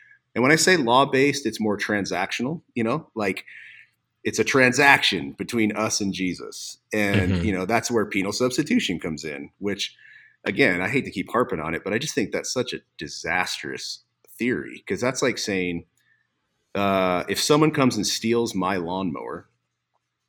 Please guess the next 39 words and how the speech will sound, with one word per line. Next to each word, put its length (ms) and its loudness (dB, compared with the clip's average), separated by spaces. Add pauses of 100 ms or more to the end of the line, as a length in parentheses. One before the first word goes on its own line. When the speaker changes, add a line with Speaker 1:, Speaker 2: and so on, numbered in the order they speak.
(440)
Speaker 1:
I'm 160 4
gonna 160 6
beat 340 0
my 140 -2
son 480 0
for 320 -6
it 160 -6
instead 340 -2
of 80 -2
the 80 -6
guy 420 0
who 140 -8
came 280 -4
and 100 -6
stole 500 -4
my 160 -6
lawnmower. 640 -10 (600)
<laughs> 80 4 (480)
Right? 400 2 (320)
That's 180 2
like 160 8
me 140 6
saying, 300 6
"Son, 420 2 (560)
I 100 6
love 320 4
that 200 -2
guy 380 -4 (180)
who 80 -8
stole 300 -2
my 140 -4
lawnmower, 680 -6
and 120 -8
I 60 -4
love 280 -2
you, 380 -6 (720)
so 160 2
I'm 80 8
gonna 120 6